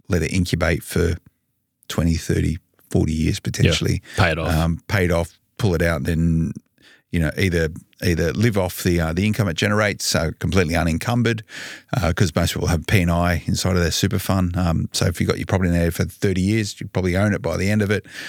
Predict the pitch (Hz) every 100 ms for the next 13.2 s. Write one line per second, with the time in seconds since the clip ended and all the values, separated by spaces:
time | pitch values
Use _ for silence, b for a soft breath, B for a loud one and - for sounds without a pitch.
0 | B - 82 85 87 85 82 - 78 80
1 | - 85 78 73 80 76 82 78 80 80
2 | 85 - 82 82 - - 90 85 - _
3 | - 101 82 82 80 - - _ - 87
4 | 92 - 87 85 80 85 82 80 73 -
5 | 117 107 82 78 - 85 80 - 123 135
6 | - - - 95 98 - - - - B
7 | B - - 85 90 92 92 - 90 85
8 | - 80 82 85 80 - - 87 76 -
9 | - - - 87 82 82 82 85 95 85
10 | 85 87 90 - - - - - - -
11 | - 95 - - B B B _ 147 82
12 | - 87 90 85 85 82 80 - 87 82
13 | 80 82